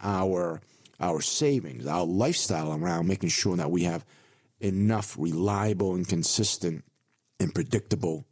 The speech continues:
monthly income. We had a conversation with Eileen the other day. She's seventy-two years old. She listens to our show. Uh, she's been recently widowed when her, her husband took care of everything. So she came in, had a great meeting, and she's gonna take over her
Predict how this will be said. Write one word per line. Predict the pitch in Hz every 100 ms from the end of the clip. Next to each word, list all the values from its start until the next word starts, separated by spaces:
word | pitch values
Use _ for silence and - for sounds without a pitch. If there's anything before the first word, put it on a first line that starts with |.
| _
monthly | 87 85 - 80
income. | 92 92 - - - - -
We | 107
had | 113
a | 107
conversation | 110 92 - 104 107 92
with | 82 -
Eileen | 85 85 107 107
the | 98
other | 95 87
day. | 87 85 85 - -
She's | - 90 -
seventy-two | - 123 120 123 - 117
years | 107 101 90
old. | 92 92
She | - 90
listens | 92 - 117
to | - 101
our | 92
show. | - 98 87 82 78 - - - -
Uh, | - 80
she's | 78 - 87
been | - 82
recently | 110 113 113 101
widowed | 92 117 98 82 80 -
when | 95 95 85
her, | 101 95 90 - - _ _
her | 98
husband | 90 147 151 90
took | 110 - - _
care | - 104
of | 95
everything. | 117 214 - - -
So | -
she | 92 117 113
came | - 135 135
in, | 127 117
had | 110 127
a |
great | 107 123 143
meeting, | 85 85 71 78 82 - - - - -
and | - 104 101
she's | 98 104
gonna | 120 110
take | 127 110
over | 110 98
her | 98